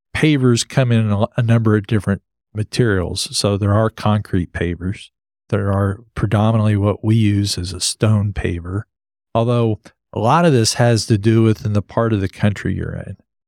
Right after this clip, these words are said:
So certain parts of the country, when it comes to materials,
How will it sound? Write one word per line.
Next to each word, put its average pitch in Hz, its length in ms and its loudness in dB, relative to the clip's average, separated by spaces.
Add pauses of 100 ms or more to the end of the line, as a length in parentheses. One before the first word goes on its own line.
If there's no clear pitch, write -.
So 104 500 0 (320)
certain 135 300 0
parts 127 360 0
of 107 60 0
the 104 80 0
country, 123 560 0
when 107 140 2
it 104 100 -8
comes 117 300 -2
to - 80 -4
materials, 107 800 0